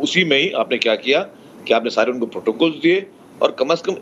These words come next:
इतना सा एक होता था कि आप, आप दफ्तर ख्वाजा बुला के एक एहतजाज record करवाते, आपने वो भी नहीं किया। तो मैं तो जहरा, मेरा जहन तो काम कर रहा था कि ये बंदा झूठ बोल रहा है। फिर second बात ये है कि फिर आप उसी मुल्क से अपने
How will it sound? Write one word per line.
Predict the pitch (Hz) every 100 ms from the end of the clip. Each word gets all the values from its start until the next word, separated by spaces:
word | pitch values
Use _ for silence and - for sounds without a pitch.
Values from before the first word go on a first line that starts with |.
| 123
इतना | - - 175
सा | 175
एक | 170
होता | 120 120
था | 170
कि | 180
आप, | 147 143 - 127
आप | 135
दफ्तर | 131 160
ख्वाजा | 139 139 147
बुला | 110 110 131
के | -
एक | 175 131
एहतजाज | 123 131 175
record | 151 120 117
करवाते, | - 78 71 113
आपने | -
वो | 214
भी | 294
नहीं | 262 226
किया। | 185 170 - - - - - - -
तो | 127
मैं | 101 110 160
तो | 165
जहरा, | 147 156
मेरा | 147 165
जहन | 156 175
तो | 180
काम | 175 180
कर | 208
रहा | 220
था |
कि | 208
ये | 208
बंदा | 196 196
झूठ | 214
बोल | 190 175
रहा | 160
है। | 156 - - -
फिर | 170
second | 160 190
बात | 185 180 160
ये |
है | 165
कि | 180
फिर | 185
आप | 156 160 -
उसी | 147 185
मुल्क | 180 175
से | - 170
अपने | - - 127 147 135 120